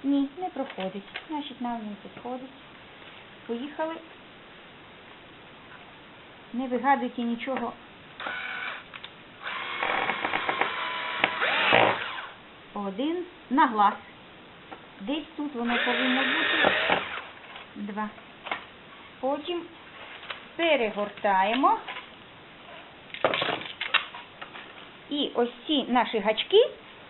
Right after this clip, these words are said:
вкручуємо сюди. Вони називаються самокрути, і тому ми їх крутимо. Тому ми їх крутимо руками.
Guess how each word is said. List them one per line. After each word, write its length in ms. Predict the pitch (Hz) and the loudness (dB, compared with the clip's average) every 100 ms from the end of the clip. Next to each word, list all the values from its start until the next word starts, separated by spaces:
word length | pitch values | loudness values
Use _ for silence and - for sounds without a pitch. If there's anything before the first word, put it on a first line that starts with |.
| - - - - - - - - - | -18 -16 -14 -14 -14 -18 -18 -16 2
вкручуємо 720 | 262 311 440 - 208 190 180 - | 6 8 8 6 4 4 0 0
сюди. 300 | 320 190 175 | 2 4 4
Вони 260 | 277 277 | 6 6
називаються 540 | 214 208 277 202 - 240 | 6 6 6 6 2 2
самокрути, 560 | 392 466 480 494 440 392 | 4 4 6 6 6 2
і 140 | 277 | -2
тому 280 | - 285 339 | 0 2 4
ми 160 | 285 302 | 4 0
їх 120 | 294 - | -4 -8
крутимо. 500 | 302 285 294 269 - - - - - - - - - 262 254 - - - - - - - - - - - - - - - - - - - - | -10 -6 0 0 -2 -10 -20 -20 -20 -20 -20 -20 -12 -12 -12 -14 -20 -20 -20 -20 -20 -20 -20 -20 -20 -20 -20 -20 -20 -20 -20 -20 -20 -18 -14
Тому 280 | 214 262 | -8 -4
ми 140 | 277 247 | -2 -4
їх 100 | 254 - | -4 -10
крутимо 380 | 240 240 247 226 | -12 -4 0 2
руками. 500 | 240 240 214 202 | 0 6 6 6